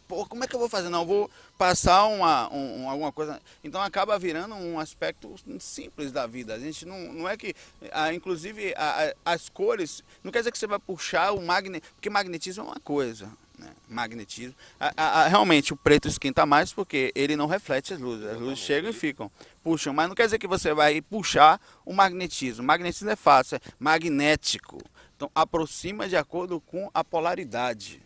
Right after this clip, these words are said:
Speaker 1: né? E não tem nada a ver com a cor, com nada, com, com a, a, a quantidade de cores que vai ter.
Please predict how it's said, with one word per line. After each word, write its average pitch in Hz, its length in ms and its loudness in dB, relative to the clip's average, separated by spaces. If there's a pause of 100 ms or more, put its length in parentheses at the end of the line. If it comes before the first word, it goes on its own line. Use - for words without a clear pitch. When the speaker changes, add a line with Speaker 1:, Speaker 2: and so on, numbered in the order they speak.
(100)
Speaker 1:
né? 87 240 -18
E 104 60 -14
não 117 80 -12
tem 120 160 -14
nada 165 340 -2
a 147 40 -2
ver 120 260 -8
com 143 180 -8
a 110 160 -8 (180)
cor, 165 400 -2
com 170 80 -12
nada, 127 360 -4 (260)
com, 131 240 -10
com 131 180 -10
a, 104 60 -8
a, 107 220 -8 (320)
a 123 40 -10
quantidade 156 640 -6
de 131 80 -16
cores 139 340 -12
que - 80 -16
vai 123 140 -8
ter. - 100 -18